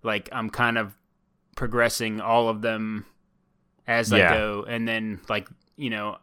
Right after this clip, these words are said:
Speaker 1: oh, here's the main path kinda is clear.
Speaker 2: Yeah, there was, there was for sure one or two times where I covered that whole map,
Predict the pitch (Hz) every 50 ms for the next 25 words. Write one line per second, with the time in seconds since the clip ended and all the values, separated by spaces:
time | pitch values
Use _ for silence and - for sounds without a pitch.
0 | _ - 147 127 120 104 131 131 123 107 113 113 110 113 117 113 110 104 - 110
1 | 104 101 104 - - - - _ - 123 110 101 98 98 92 95 131 - _ _
2 | - 127 110 95 - - - 123 110 104 101 95 92 - - - - - - -
3 | - - - 110 135 - 135 127 117 117 143 170 202 247 220 175 139 117 104 107
4 | 131 156 180 190 156 127 - - - - 123 127 127 120 107 - - 127 117 117
5 | 110 104 98 95 98 101 101 101 92 - - 104 101 92 - 98 98 98 95 92
6 | 87 78 92 98 90 90 90 95 95 92 90 - - - - 101 98 95 98 92
7 | 85 80 82 82 - 92 98 90 85 - - 101 101 98 92 90 87 87 87 85
8 | 82 - -